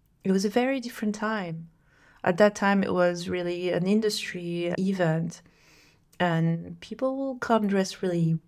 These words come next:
well, ready to meet their peers, but it wasn't for show. And it was everything that I loved. It was fashion,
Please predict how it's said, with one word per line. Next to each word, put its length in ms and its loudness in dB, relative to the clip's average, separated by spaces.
well, 640 0
ready 340 4
to 220 -6
meet 320 2
their 180 0
peers, 720 0
but 100 0
it 60 4
wasn't 340 2
for 160 -2
show. 640 2
And 120 4
it 120 -2
was 180 0
everything 400 2
that 160 2
I 80 2
loved. 400 4
It 120 -10
was 380 -2
fashion, 680 -2